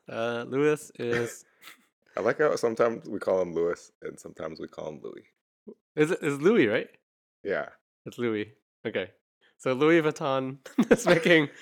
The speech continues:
Speaker 2: <laughs>
Speaker 1: pears and puddings. They look kinda cool. Um, when he's making them, they have, like, little hats, and they're like, "Oh, the pears have, like, party hats."
Speaker 2: Yeah.
Speaker 1: Yeah. They're kinda like poached pears.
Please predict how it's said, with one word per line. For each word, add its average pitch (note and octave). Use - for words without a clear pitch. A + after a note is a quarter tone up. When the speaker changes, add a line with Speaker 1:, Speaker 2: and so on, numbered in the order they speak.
Speaker 2:
<laughs> -
Speaker 1:
pears D#3+
and C#3+
puddings. D#3
They E3+
look G#3
kinda A#3
cool. F3+
Um, C3+
when C3
he's C#3+
making D#3
them, D3
they C#3
have, C3
like, B2
little B2+
hats, B2+
and C3+
they're C#3
like, C#3+
"Oh, G3+
the E3
pears E3+
have, F3
like, D#3+
party F3+
hats." G#2+
Speaker 2:
Yeah. F#2+
Speaker 1:
Yeah. G#2
They're B2
kinda D#3
like B2
poached -
pears. E3+